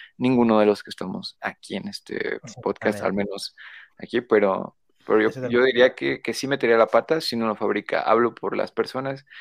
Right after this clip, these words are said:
Speaker 1: que son el mercado perfecto para ese dispositivo.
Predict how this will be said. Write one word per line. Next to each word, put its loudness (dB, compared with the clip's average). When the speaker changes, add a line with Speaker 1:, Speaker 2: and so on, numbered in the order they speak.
Speaker 1:
que -8
son -4
el 0
mercado 2
perfecto -4
para 0
ese -10
dispositivo. -14